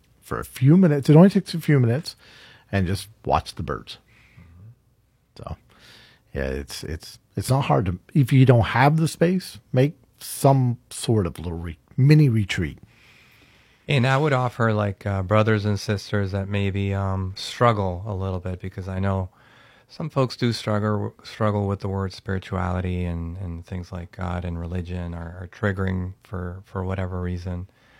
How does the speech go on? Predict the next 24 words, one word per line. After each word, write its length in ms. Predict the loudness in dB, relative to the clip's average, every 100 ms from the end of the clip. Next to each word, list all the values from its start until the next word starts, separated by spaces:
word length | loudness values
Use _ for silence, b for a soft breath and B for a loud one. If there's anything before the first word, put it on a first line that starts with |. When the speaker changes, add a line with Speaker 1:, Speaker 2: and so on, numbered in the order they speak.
| b b b _
Speaker 2:
Um, 240 | 0 2
but 80 | 2
what 140 | 4 4
I 100 | 4
would 160 | 2
offer 640 | 2 0 -2 -2 0 -2 -4
in, 60 |
in 340 | -6 -4 -6 -4
that 300 | -2 -2 -2 _ _
space 460 | -20 -6 -4 -4 -8
for 180 | -8 -6
you 260 | -6 -6
is, 320 | -6 -8 -14 _ b b b b b
you 120 | -8
know, 160 | -4 -2
maybe, 480 | -2 0 0 0 0
um, 480 | 0 0 -2 -4 -8 _ _ _ -2
think 320 | 0 0 2
of, 420 | 2 2 0 -4 -4
uh, 160 | -4
serving 480 | -4 -4 -4 -4 -6
people. 440 | -8 -10 -12 -14 -16
Think 340 | _ -10 -10 -8
of, 360 | -6 -6 -10